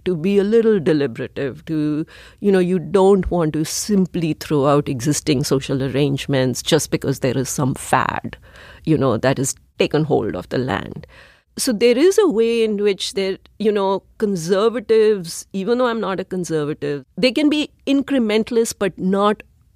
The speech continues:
completely opposed to reform. Reactionaries, I think, is conservatism on steroids in that sense. You know, c-, reactionaries simply don't want change because they don't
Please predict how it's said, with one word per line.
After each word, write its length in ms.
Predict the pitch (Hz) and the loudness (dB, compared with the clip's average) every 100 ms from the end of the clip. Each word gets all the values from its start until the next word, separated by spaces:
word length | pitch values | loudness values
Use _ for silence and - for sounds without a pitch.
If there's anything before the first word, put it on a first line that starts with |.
| _ | _
completely 1040 | 220 208 - 202 196 233 233 - 196 185 180 | -4 -4 -6 -8 -4 -2 -4 -4 -2 -2 -2
opposed 360 | - - 165 - | -6 -4 -6 -6
to 100 | 147 | -8
reform. 720 | 143 127 - 98 - - 156 - _ - - - _ - | -8 -10 -8 -8 -8 -14 -18 -20 _ -20 -20 -20 _ -8
Reactionaries, 1000 | 180 214 226 453 - 311 254 208 196 175 | -2 2 2 0 0 2 4 2 0 -2
I 140 | 147 | -4
think, 480 | - 180 170 170 - _ _ | -4 -2 -2 -4 -14 _ _
is 120 | 180 | -6
conservatism 840 | - 190 165 170 165 135 156 151 127 | -2 0 2 2 2 0 -6 -6 -6
on 140 | 143 | -8
steroids 760 | - - - 196 165 123 127 - | -8 -8 0 2 2 0 -4 -8
in 120 | - | -10
that 200 | - - | -12 -14
sense. 480 | - - - - - | -8 -8 -8 -16 -6
You 120 | - | -2
know, 160 | 165 147 - | 0 -2 -6
c-, 80 | - - _ - | -12 -12 _ -10
reactionaries 920 | 185 208 214 220 - 202 175 156 151 | -2 2 4 2 0 2 2 0 -2
simply 440 | - 214 175 202 160 | 0 2 2 -2 -2
don't 340 | 139 156 156 | 0 0 -2
want 260 | 156 139 143 | -4 -4 -6
change 480 | - 143 131 - | -4 -4 -4 -8
because 220 | - - 95 | -12 -12 -8
they 160 | 123 | -8
don't 420 | 120 143 143 147 | -4 -2 -2 -4